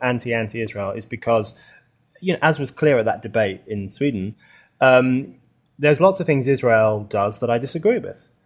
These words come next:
Uh, I disagree with some of its military ventures, and so do lots of Israeli people. Um, I dis-, I don't like some of its governments. Mm, some politicians I like, some I don't. But the point is,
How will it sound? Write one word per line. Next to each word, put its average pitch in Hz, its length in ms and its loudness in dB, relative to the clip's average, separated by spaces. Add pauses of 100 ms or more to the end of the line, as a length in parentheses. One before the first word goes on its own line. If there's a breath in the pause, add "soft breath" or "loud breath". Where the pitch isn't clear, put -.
(280)
Uh, 117 320 4
I 120 100 -2
disagree 113 320 -6
with 113 80 -6
some 117 160 -2
of 110 80 -2
its 107 160 -6
military 110 400 -2
ventures, 104 380 -6
and 139 200 -8
so 156 360 2
do 139 160 -4
lots 117 260 -6
of 117 100 -8
Israeli 104 300 -6
people. - 380 -14 (520 soft breath)
Um, 120 640 4 (360)
I 120 100 -2
dis-, - 300 -6
I 123 60 -2
don't 120 200 0
like 113 260 -2
some 113 180 -6
of 113 80 -6
its 135 100 -8
governments. 107 640 -8 (520)
Mm, 117 280 -8
some 127 340 0
politicians 135 480 0
I 131 60 2
like, 131 180 2
some 139 180 -2
I 139 60 0
don't. 139 280 0 (360 loud breath)
But - 140 -2
the 147 80 0
point 185 400 2
is, 127 480 0